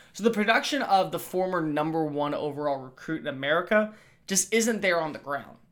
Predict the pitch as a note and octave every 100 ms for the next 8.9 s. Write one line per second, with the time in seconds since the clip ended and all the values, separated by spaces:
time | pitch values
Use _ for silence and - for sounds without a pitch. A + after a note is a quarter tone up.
0 | _ _ D#3 G#3+ E3 D3+ D3 G#3 B3+ C#4
1 | A#3 F3+ - D3+ - - _ _ _ _
2 | - G#3+ G3 D#3 D3 B3 C#4 - - A3+
3 | E3+ C#3+ B2+ - _ _ _ _ - F#3
4 | - F#3 G3 F3+ D#3+ C3+ D#3 G#3+ G#3+ -
5 | F#3 F#3 F3 D#3+ D3+ - - A3 F#3 -
6 | - - - - - _ _ - D#3 -
7 | F#3 F3+ E3 D3+ - - G#3 G3 D#3+ C3
8 | B2 - E3+ D#3+ C#3+ C#3+ A#2+ - -